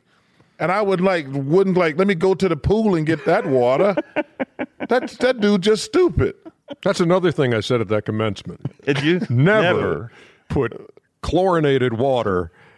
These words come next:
Speaker 3: onto the rocks in a sauna.
Speaker 1: Unbelievable.
Speaker 2: Oh, I just wanted to make sure you were aware, 'cause I was very worried that you might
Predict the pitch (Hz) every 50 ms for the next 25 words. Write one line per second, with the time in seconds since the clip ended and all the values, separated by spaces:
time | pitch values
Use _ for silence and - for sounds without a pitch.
0 | _ _ _ _ _ _ - 123 127 139 139 135 120 117 113 110 120 120 104 92
1 | 92 - - - - - - - - - - - - - - - - _ _ -
2 | 117 110 110 107 107 - - 123 110 104 98 95 82 76 71 - - - - -
3 | - _ 220 214 - - - - - - - - 285 - - - 165 170 180 175
4 | 165 160 143 131 120 120 120 101 101 92 101 98 95 - 151 113 101 104 107 -
5 | - 123 117 110 113 120 123 117 - 135 131 117 - _ - - _ - 143 175
6 | 170 170 175 170 160 156 165 196 190 170 151 147 104 147 131 135 143 156 160 156
7 | 131 123 156 175 180 170 156 170 175 170 156 135 131 131 120 143 156 147 147 147
8 | 143 135 139